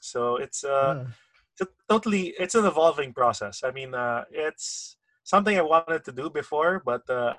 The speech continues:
Speaker 1: I didn't really get around to it. And then I found the right
Speaker 2: Okay.
Speaker 1: tools, and I, then I, I'd ask, uh, I'd ask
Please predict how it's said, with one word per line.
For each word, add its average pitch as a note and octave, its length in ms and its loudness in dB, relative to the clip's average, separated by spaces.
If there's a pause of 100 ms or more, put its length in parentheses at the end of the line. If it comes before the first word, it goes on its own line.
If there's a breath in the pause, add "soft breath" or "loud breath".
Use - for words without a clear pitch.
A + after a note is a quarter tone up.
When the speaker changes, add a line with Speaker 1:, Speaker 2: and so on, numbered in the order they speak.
(220)
Speaker 1:
I C#3 80 -6
didn't C#3+ 220 -8
really B2+ 240 -8
get A#2 140 -6
around C3+ 380 0
to E3+ 140 -6
it. F#3+ 140 -4 (140)
And A#2+ 180 -8
then A#2+ 160 -6
I A2+ 60 -8
found B2+ 260 -2
the A#2 60 -4
right A2+ 180 -4
Speaker 2:
Okay. G#2+ 80 -10
Speaker 1:
tools, D3 680 -16
and A#2 140 -8
I, A2 100 -8
then A#2 180 -8
I, A#2 180 -6 (460 soft breath)
I'd C3 200 0
ask, B2 340 2 (180)
uh, A#2+ 340 0 (500)
I'd C3+ 100 2
ask C#3+ 320 4